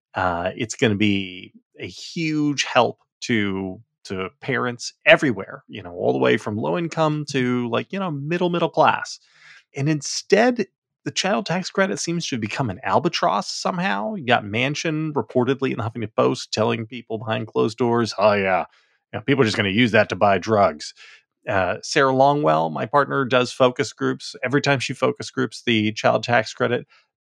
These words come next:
people say they hate it because it goes to,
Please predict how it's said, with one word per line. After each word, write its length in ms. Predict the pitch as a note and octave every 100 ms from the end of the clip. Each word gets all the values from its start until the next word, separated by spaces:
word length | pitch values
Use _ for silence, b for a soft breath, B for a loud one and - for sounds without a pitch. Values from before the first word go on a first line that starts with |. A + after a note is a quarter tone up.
| _ _
people 280 | D3+ C#3 B2
say 200 | - B2+
they 160 | G#2+ F#2+
hate 240 | C3 C#3
it 120 | F#3+ _ -
because 540 | G#2+ A#2+ A2+ A2 G2
it 180 | C3 -
goes 320 | B2+ A#2+ B2
to, 520 | - B2+ G#2 G#2 G2+